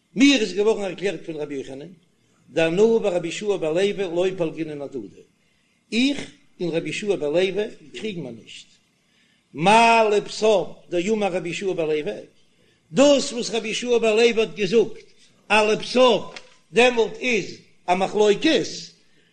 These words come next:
לבסוף מיינט מען, סוף חופה. סוף חופה,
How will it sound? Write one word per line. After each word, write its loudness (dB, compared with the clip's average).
לבסוף 4
מיינט -4
מען, 0
סוף 2
חופה. -10
סוף 2
חופה, 2